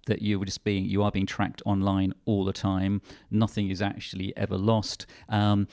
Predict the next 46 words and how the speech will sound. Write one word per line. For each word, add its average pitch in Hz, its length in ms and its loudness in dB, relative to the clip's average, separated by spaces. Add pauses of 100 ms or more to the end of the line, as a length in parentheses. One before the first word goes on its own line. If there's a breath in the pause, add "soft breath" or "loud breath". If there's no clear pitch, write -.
(180 loud breath)
and 104 180 2
certainly 113 360 2
from 107 160 -2
the 98 40 0
point 107 240 2
of 98 60 2
view 98 180 0
of 87 120 -8
all 113 240 2
these 104 240 0
things 98 420 0
joining 107 560 4
together. 98 480 2
So - 120 -4
just 131 200 2
as 107 80 -2
we 110 80 4
join 113 300 4
together 104 300 2
issues 104 420 0
around 98 280 0
climate 113 540 4
and 107 100 0
the 104 120 -2
impact 104 380 0
on 98 100 -2
society 101 640 -2
and 95 80 0
the 92 60 -2
world 101 320 4
and, 95 100 -2
and 95 280 -2
cu-, - 140 -4
culture, 127 420 4 (320 loud breath)
um, 113 220 6 (280 loud breath)
if 117 160 4
we 110 80 4
can 104 280 2
link 120 280 6
together 104 260 2
the 98 100 0
fact - 340 -2
that 104 140 0
we're 104 160 2
being 98 200 2
tracked - 480 -2